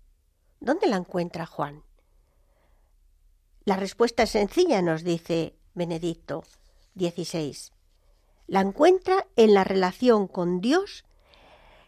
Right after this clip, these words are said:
de la oración, que es el hilo conductor de toda nuestra existencia. Volvemos de nuevo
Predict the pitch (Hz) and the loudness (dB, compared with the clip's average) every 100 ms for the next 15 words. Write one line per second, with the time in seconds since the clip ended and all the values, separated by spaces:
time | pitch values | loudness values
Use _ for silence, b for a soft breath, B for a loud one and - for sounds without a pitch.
0 | b _ 202 196 214 214 208 208 214 - | b _ -6 6 8 8 6 6 2 4
1 | 277 247 185 - _ - 240 240 254 - | 8 8 8 2 _ 4 6 4 -2 2
2 | 220 214 269 226 175 - 208 196 202 - | 4 6 6 4 2 2 4 4 2 0
3 | - 370 - - 190 185 - 240 285 277 | 2 0 0 -8 -2 -2 0 0 0 -4
4 | 240 240 - 262 247 240 - 226 170 - | -6 -8 -8 -10 -8 -8 -4 0 0 0
5 | - - b _ _ 214 214 214 220 294 | -10 -14 b _ _ 0 4 6 4 4
6 | 359 370 370 208 208 220 294 302 302 | 4 4 2 -2 0 4 4 2 -6